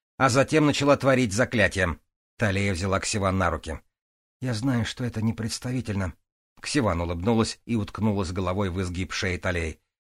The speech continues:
«Не беспокойся». Талия задумалась над тем, что когда они поплывут к платформе по воздуху,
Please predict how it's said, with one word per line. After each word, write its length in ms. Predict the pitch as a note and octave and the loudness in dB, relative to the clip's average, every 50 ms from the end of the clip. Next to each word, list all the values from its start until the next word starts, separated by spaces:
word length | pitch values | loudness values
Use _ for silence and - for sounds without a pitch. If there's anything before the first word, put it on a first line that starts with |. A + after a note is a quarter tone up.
| _ _ _ _ _ _ - | _ _ _ _ _ _ -8
«Не 160 | F#2+ F#2 F#2 | -6 -6 -4
беспокойся». 720 | F#2 - - - G#2 F#2+ - - G2 - - - - - - _ _ _ _ _ _ _ _ _ _ - | -6 -6 -8 -8 -10 -12 -12 -12 -12 -10 -8 -8 -10 -10 -14 _ _ _ _ _ _ _ _ _ _ -4
Талия 340 | - G2+ F#2+ A2 A#2 A2+ G#2 | -2 0 0 2 2 0 0
задумалась 580 | F2+ G2 F2 G2 A#2+ A2+ A2 A2 G#2 - - | 0 -2 0 0 2 2 4 2 2 0 -2
над 160 | G2+ F#2 - | -6 -6 -6
тем, 220 | - - B2 A#2 G#2+ | -2 0 0 0 0
что 200 | - - - G#2+ | 0 -2 -6 -6
когда 340 | - - G#2 F2+ F2+ A#2 A2+ | -4 -4 -6 -4 0 0 2
они 160 | A2 A2 G#2+ | 2 2 0
поплывут 480 | - - F#2+ - G2 G2+ G2 G#2+ A2+ - | -2 -4 -6 -4 -4 -4 -2 -2 -4 -6
к 120 | - - | -6 -8
платформе 560 | - G2+ F#2+ - - - - A2 G#2 F#2+ G2 | -6 -6 -6 -6 -6 -6 -4 -4 -2 -2 -4
по 140 | - F#2+ F2+ | -4 -4 -4
воздуху, 540 | F#2+ A2+ B2+ A#2 F2 A2 - - G#2+ F2+ | -2 -2 -2 -2 -2 -4 -4 -2 -4 -6